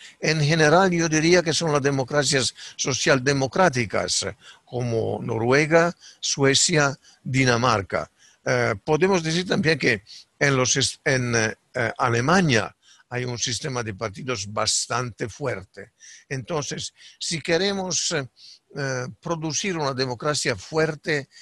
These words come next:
debemos intentar construir partidos. Los partidos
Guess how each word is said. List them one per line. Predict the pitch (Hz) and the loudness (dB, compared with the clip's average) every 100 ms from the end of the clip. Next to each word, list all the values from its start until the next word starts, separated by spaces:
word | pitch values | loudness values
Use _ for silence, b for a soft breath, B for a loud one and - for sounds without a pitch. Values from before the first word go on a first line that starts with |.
| b | b
debemos | - 131 135 135 123 165 | -4 -2 -2 -4 -4 -4
intentar | 139 135 117 135 | -4 -6 -4 -6
construir | 107 214 - 135 127 120 | -6 -10 -8 -4 -2 -2
partidos. | 95 - 107 98 - 104 80 - - _ b b _ | -4 -4 -4 -4 -12 -10 -12 -14 -14 _ b b _
Los | 143 127 | -6 -6
partidos | - 127 185 180 170 - | -4 -6 -6 -6 -6 -6